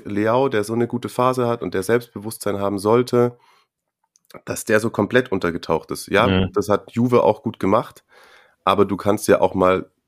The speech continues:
Speaker 1: trotzdem versuchen, ins Tempo zu gehen, auch wenn
Speaker 2: Ja.
Speaker 1: die tief stehen. Ein Eins zu eins nehmen wurde sehr, sehr selten gemacht.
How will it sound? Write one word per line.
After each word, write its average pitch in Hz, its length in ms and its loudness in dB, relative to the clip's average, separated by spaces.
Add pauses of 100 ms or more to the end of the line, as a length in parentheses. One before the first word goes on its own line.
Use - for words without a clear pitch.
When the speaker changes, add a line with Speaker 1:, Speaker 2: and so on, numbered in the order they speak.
(340)
Speaker 1:
trotzdem 117 500 2
versuchen, 87 360 -2
ins 80 140 -6
Tempo 90 240 0
zu - 140 -8
gehen, 85 200 0
auch 80 160 -2
wenn 92 240 2
Speaker 2:
Ja. 92 120 4 (220)
Speaker 1:
die 92 120 -4
tief 117 220 0
stehen. 78 360 -2
Ein 85 120 -2
Eins 101 260 0
zu - 140 -4
eins 107 280 0
nehmen 101 400 2 (460)
wurde 92 200 0
sehr, 101 240 4
sehr 104 160 2
selten 98 400 0
gemacht. 98 460 -2